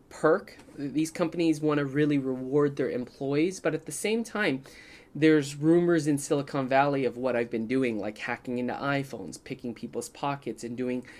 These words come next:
very unconventional magic. And a lot of what I do is very sophisticated,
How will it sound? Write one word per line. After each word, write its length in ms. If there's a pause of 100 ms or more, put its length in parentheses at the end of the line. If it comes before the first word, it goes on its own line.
(280)
very 520
unconventional 1200
magic. 600
And 320
a 60
lot 180
of 100
what 140
I 60
do 200
is 140
very 180
sophisticated, 960